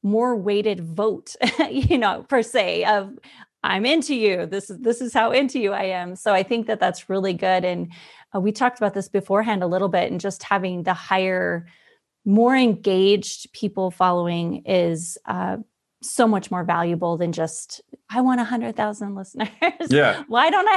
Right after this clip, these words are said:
Speaker 1: have a hundred thousand listeners yet?" It's like, "Well, I don't know how to talk to you because,
Speaker 2: Yeah, I,
Speaker 1: you know, <laughs>
Speaker 2: I
Speaker 1: I would re-, like, don't you want influence?" <laughs> You
Speaker 2: Yeah, I
Speaker 1: know?
Speaker 2: would say I probably have a core thirty to forty who I know listen on a weekly basis.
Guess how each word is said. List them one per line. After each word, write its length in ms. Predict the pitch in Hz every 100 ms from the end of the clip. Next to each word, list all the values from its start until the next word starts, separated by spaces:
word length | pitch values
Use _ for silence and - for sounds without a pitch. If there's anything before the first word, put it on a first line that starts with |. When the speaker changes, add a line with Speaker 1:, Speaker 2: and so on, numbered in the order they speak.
| 339
Speaker 1:
have 120 | 277
a 60 |
hundred 280 | 339 262 269
thousand 320 | 262 247 240
listeners 420 | 226 226 220 208 202
yet?" 220 | 190 214
It's 100 | 208
like, 240 | 208 196 _
"Well, 380 | - 226 226 233 -
I 80 |
don't 100 | 226
know 80 | 233
how 60 | 247
to 100 | 214
talk 240 | 208 190
to 100 | -
you 200 | - - -
because, 420 | 233 226 190 180
Speaker 2:
Yeah, 100 | - -
I, 40 |
Speaker 1:
you 80 | 233
know, 100 | 208
<laughs> 40 |
Speaker 2:
I 120 | - - 320
Speaker 1:
I 40 |
would 220 | - 339
re-, 160 | 294 285 453 466 311
like, 140 | 262
don't 160 | 262 262
you 100 | 285
want 140 | 254
influence?" 640 | 240 233 262 254 277 285 -
<laughs> 0 |
You 560 | - 370 - 370 381 -
Speaker 2:
Yeah, 140 | 147 -
I 120 | 131
Speaker 1:
know? 60 | 160
Speaker 2:
would 140 | 175
say 200 | 147 151
I 140 | 135 135
probably 340 | 139 143 143
have 140 | 135 127
a 60 |
core 680 | - - 120 120 117 107 101 _ _ _ _ _ _ _ _ _ -
thirty 220 | 120 131
to 60 | 127
forty 420 | - 107 107 123
who 160 | 123
I 120 | 123 110
know 400 | 107 107 107 -
listen 300 | 113 107 110
on 60 | 101
a 20 |
weekly 240 | 98 98
basis. 500 | 90 92 - 90 -